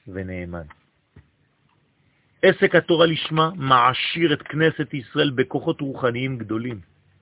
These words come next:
כלומר, אני מביא את, בגלל, בזכות עסק התורה לשמה, בזכות תורת הסוד,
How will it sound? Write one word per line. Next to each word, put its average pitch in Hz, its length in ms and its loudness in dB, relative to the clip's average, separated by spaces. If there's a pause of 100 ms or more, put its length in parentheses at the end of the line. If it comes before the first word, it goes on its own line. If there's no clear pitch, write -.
(280)
כלומר, 120 320 -2
אני 120 120 -2
מביא 135 560 -2 (600)
את, 120 80 -8 (240)
בגלל, 123 760 4
בזכות 120 640 -4
עסק 151 320 -4
התורה 120 300 -2
לשמה, 127 320 -6
בזכות 131 420 -10
תורת 160 260 2
הסוד, 160 440 -4